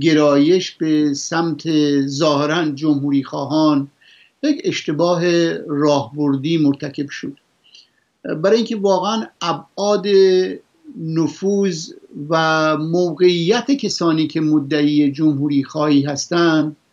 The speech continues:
روشن نبوده و هنوز هم نیست، در حالی که طرفداری از سامانه پادشاهی یک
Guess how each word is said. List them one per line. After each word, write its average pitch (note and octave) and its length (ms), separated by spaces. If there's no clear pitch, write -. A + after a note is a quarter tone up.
روشن E3+ 440
نبوده D#3+ 760
و D#3 60
هنوز D3+ 420
هم D3 160
نیست، D3 340
در F3 140
حالی G#3 340
که G3 460
طرفداری D#3+ 800
از - 140
سامانه D3 640
پادشاهی C#3 1080
یک B3+ 300